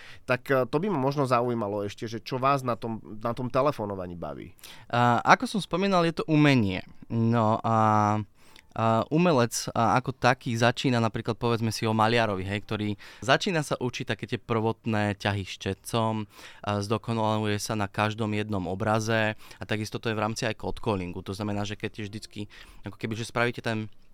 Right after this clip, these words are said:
Speaker 2: prvý hovor v živote, napríklad u, u mňa to boli také tie prvé hovory, kedy som absolútne nevedel, čo mám hovoriť, ako mám hovoriť. Mal som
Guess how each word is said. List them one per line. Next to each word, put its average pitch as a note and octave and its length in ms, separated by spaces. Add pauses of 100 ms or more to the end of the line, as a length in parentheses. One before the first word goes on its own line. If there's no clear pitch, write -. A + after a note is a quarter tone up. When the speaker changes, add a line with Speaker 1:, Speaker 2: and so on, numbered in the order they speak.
(140)
Speaker 2:
prvý A#2+ 240
hovor A#2+ 320
v G#2+ 80
živote, B2+ 480 (840)
napríklad A2 480
u, - 240
u A#2+ 80
mňa A#2+ 160
to A2+ 160
boli A2 160
také G#2+ 420 (300)
tie - 160
prvé A#2 240
hovory, A2+ 320
kedy G#2+ 240
som A2+ 340
absolútne A#2 460
nevedel, A2+ 320
čo A2+ 160
mám A2 160
hovoriť, A2 320
ako - 160
mám G#2+ 160
hovoriť. A2 400
Mal G#2+ 160
som G#2+ 240